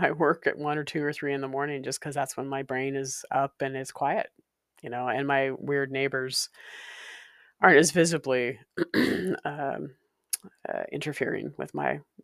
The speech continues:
appreciation of this property. Um, the last concept was from Conan O'Brien. Uh, one of the rit-, rituals that Mama and I would do is, uh, I wanted to be a comedian, and I was kind of a comedian,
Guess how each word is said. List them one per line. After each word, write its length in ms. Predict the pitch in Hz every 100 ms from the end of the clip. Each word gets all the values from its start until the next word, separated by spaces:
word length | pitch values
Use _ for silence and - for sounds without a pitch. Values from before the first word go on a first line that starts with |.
| _
appreciation 640 | - - 151 139 135 - 139
of 80 |
this 140 | 135 -
property. 500 | 135 139 - 151 156 _ -
Um, 400 | 208 208 208 190
the 100 | 240
last 240 | 262 339 -
concept 540 | 277 269 - 208 208
was 100 | 220
from 120 | -
Conan 320 | 208 180 175 208
O'Brien. 640 | 208 143 147 143 175 269 - - - - - _ - _
Uh, 240 | 151 143 143
one 260 | 147 147
of 160 | 160 170
the 140 | 170
rit-, 300 | 160 156 156 -
rituals 520 | 170 180 175 165 170
that 120 | 175
Mama 280 | 156 160 160
and 80 | 165
I 140 | 165
would 140 | 180 190
do 360 | 143 135 147
is, 300 | 151 147 - -
uh, 320 | 131 127 127 127 - _ _ _ -
I 140 | 143
wanted 240 | 151 147 147
to 60 |
be 140 | 147 147
a 40 |
comedian, 480 | - 175 156 156 151
and 140 | 156
I 60 | 156
was 220 | 147 143
kind 220 | - 143
of 60 | 139
a 60 | 135
comedian, 640 | 143 135 123 127 139